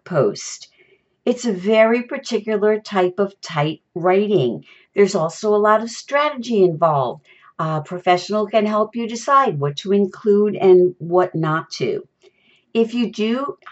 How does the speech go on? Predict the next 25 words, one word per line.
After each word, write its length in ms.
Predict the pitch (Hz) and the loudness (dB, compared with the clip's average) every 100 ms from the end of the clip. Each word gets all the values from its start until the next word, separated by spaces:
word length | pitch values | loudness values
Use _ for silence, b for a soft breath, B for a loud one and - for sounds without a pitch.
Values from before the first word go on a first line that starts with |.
| _ _ | _ _
consider 480 | - 262 - 220 208 | -8 -8 -2 2 2
hiring 540 | 208 196 185 190 196 214 | 0 0 2 4 2 0
a 20 | |
professional 640 | 226 214 202 202 220 226 | -4 -2 0 0 -4 -4
resume 460 | 220 302 262 220 180 | -2 -4 0 4 4
writer, 560 | 160 156 156 170 175 B B B B B | 4 0 2 0 -2 B B B B B
I 100 | 240 | 0
really 360 | 240 277 359 370 | 0 2 4 4
recommend 520 | 269 269 240 202 202 | 2 -2 2 4 4
that 140 | 185 | 0
you 80 | 190 | 0
make 260 | 180 196 196 | 4 4 2
sure 240 | - 196 | -4 0
they 140 | 185 175 | 2 2
know 180 | 160 | 2
what 160 | 151 156 | 0 -4
they're 140 | 175 | -6
doing. 560 | 147 185 190 175 120 113 | 0 4 6 4 2 -2
So 100 | - | -2
look 460 | 165 160 156 214 214 | -2 -2 2 2 4
at 240 | 226 220 | 2 2
examples 520 | 208 196 202 196 202 214 | 0 -2 -2 0 -2 0
of 180 | 202 | 0
their 140 | 208 202 | 2 0
work. 420 | 180 226 208 143 | 2 2 2 0